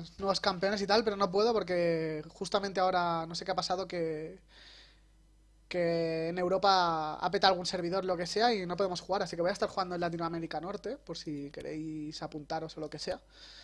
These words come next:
Lo malo que aquí solo soy nivel diez. Hostia, qué faena, tío, ¿eh? <laughs> O sea, qué fuerte me parece que no pueda jugar, tío.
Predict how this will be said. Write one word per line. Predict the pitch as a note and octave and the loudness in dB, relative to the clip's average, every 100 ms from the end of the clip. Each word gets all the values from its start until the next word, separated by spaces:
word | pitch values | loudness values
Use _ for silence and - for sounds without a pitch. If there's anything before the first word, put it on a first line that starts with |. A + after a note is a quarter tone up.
| - - | -20 -6
Lo | F3 | 0
malo | G3 A3 | 4 4
que | |
aquí | G#3 A3+ | 4 2
solo | F#3+ F#3 | 0 0
soy | G3+ | 0
nivel | F#3 F3 | 2 0
diez. | F3+ A3 - - _ _ _ _ _ _ _ _ _ _ _ - _ _ _ - - | 0 -4 -6 -20 _ _ _ _ _ _ _ _ _ _ _ -20 _ _ _ -18 -10
Hostia, | - D#3+ | -6 -6
qué | C3+ | -4
faena, | - E3 D#3+ F#3+ D3+ | 0 2 2 -2 -4
tío, | E3 E3 C#3+ | -4 -6 -6
¿eh? | G#3 | -12
<laughs> | _ _ _ - _ _ _ _ | _ _ _ -20 _ _ _ _
O | |
sea, | - - A#3 G3+ - - - - | -4 0 0 -2 -8 -14 -14 -6
qué | F#3+ | -6
fuerte | - E3+ F3+ G3+ | -4 0 2 2
me | F#3+ | 0
parece | E3+ E3 F#3+ | 0 -2 -2
que | F3+ | -4
no | D#3+ | -2
pueda | F#3 F#3 | 0 0
jugar, | - D3+ F3 D3+ | -2 -4 -2 -4
tío. | - D3 | -8 -12